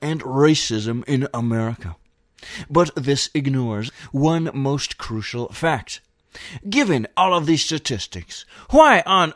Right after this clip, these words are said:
earth would anyone in their right mind choose to be black in America unless they hate white people? For all you liberals who argue that blackmanism is not a choice, then how do you explain Michael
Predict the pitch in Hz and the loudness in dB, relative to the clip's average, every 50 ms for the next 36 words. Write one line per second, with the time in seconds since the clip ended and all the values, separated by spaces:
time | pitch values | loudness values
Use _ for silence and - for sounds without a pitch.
0 | _ - 240 220 156 127 - - - - - - 254 285 269 240 - - - 233 | _ 2 4 4 4 2 0 -10 -18 -16 -4 2 2 4 4 2 0 2 4 4
1 | 277 254 220 202 180 175 - 202 190 180 185 175 160 135 147 147 143 135 - 151 | 6 6 4 2 2 0 0 0 2 2 4 2 2 2 0 -2 -2 -4 -4 -2
2 | 165 165 165 156 135 120 107 101 113 - - - - 262 247 202 151 117 - - | 0 2 2 2 0 -2 -4 -6 -6 -2 0 2 4 4 4 2 2 0 -2 -2
3 | 175 156 165 139 113 170 180 190 202 175 - - - 175 165 156 147 143 156 175 | -2 -2 -2 -4 -2 -2 -2 0 -2 -4 -4 -4 -2 0 0 0 0 0 0 0
4 | 175 151 123 - 107 107 123 135 _ - - - - - 247 233 208 208 220 220 | -2 -2 -4 -6 -8 -8 -8 -10 _ -16 -18 -2 2 4 4 4 6 4 4 4
5 | - - - - 131 175 208 226 214 - - - - 202 185 190 - - - - | 2 -2 -4 0 2 2 2 2 0 -4 -10 -2 2 2 2 2 2 -4 2 6
6 | - - 233 269 285 285 214 - - 240 226 - 202 180 120 92 - _ _ _ | 8 10 12 12 10 10 8 2 0 0 2 4 4 4 4 2 -2 _ _ _
7 | _ _ _ _ _ _ _ _ - - 220 240 240 233 233 220 208 208 214 190 | _ _ _ _ _ _ _ _ 0 4 6 6 8 8 6 4 4 2 2 2
8 | 156 156 180 208 160 143 123 107 95 90 - - - - - - 190 202 - - | 2 4 4 4 4 4 0 0 -2 -6 -8 -12 -16 -12 -6 -2 0 0 2 2
9 | 170 175 170 147 135 143 147 135 147 143 127 135 123 151 156 156 170 - - 147 | 2 2 2 2 2 0 0 0 0 -2 -2 -2 -2 0 0 0 0 -2 -4 -4
10 | 131 123 117 110 104 110 110 - - 165 143 131 123 123 120 117 113 110 104 - | -4 -4 -4 -4 -6 -6 -6 -2 0 0 2 2 0 0 -2 -2 -2 -4 -4 -4
11 | - - 139 127 117 - - - - - - _ _ _ _ - 269 214 262 285 | -4 -2 -2 -4 -6 -8 -12 -16 -16 -18 -18 _ _ _ _ -4 -2 0 0 2
12 | 262 220 208 226 226 220 202 185 196 196 208 196 - - - - 160 147 147 156 | 2 2 2 2 2 0 0 0 0 0 0 0 -2 -4 -4 -4 -4 -4 -4 -4
13 | 165 190 - 214 196 185 175 175 - 196 202 | -4 -4 -2 0 2 2 2 2 2 2 0